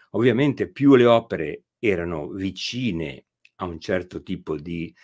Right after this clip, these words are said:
sentimento, che era quello proprio delle, dell'opera o religiosa o dell'opera storica o dell'opera, mm, eh, o del ritratto,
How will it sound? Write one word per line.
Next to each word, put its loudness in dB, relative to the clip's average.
sentimento, -6
che -14
era -12
quello -6
proprio -10
delle, -10
dell'opera -10
o -4
religiosa -2
o -8
dell'opera -10
storica -2
o -12
dell'opera, -8
mm, -12
eh, -20
o 0
del -6
ritratto, 0